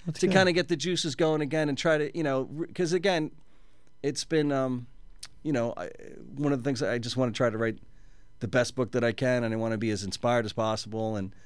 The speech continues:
Speaker 2: um, and yeah, so it was a, uh, the notion of saying, you know, uh, I don't wanna get lackadaisical about this thing, because it's, y-, you know, you really have to give, uh, a hundred percent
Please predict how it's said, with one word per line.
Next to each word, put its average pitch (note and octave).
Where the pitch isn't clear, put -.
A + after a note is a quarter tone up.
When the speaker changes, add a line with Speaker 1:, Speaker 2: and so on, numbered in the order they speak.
Speaker 2:
um, G#2
and G#2+
yeah, C3
so B2+
it C3+
was B2+
a, B2+
uh, F#2+
the C3+
notion C#3
of A#2
saying, B2+
you C#3
know, A#2
uh, A2
I C3
don't C3+
wanna C3
get A#2+
lackadaisical A#2
about G2+
this G#2+
thing, G#2
because A2
it's, -
y-, C#3
you C#3+
know, B2+
you C3
really D3+
have C3+
to B2+
give, A2+
uh, A2
a A2+
hundred C3+
percent A#2+